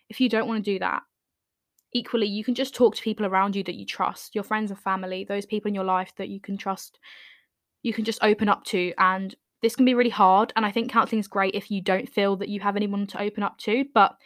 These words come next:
if you do, if you're lucky enough to have those people around you, then definitely make the most of that and talk to them. Tell them how you're feeling.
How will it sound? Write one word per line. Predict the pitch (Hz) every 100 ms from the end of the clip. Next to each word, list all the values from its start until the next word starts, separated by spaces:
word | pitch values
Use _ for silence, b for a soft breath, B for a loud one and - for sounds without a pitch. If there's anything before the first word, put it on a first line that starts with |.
| B B B
if | 220 247 254
you | 233
do, | 196 196
if | 202
you're | 208
lucky | 202 220
enough | 214 -
to | 214
have | 190
those | 196 185
people | 202 202
around | 196 180 180 190 214
you, | 240
then | 220 226
definitely | 226 214 - 277
make | 269 254
the | 247
most | 196 240 -
of | 202
that | 180 175
and | 190 202
talk | 202 220 247
to | 285
them. | 226 185
Tell | - 214
them | 254
how | 254
you're | 240
feeling. | 220 226 226 180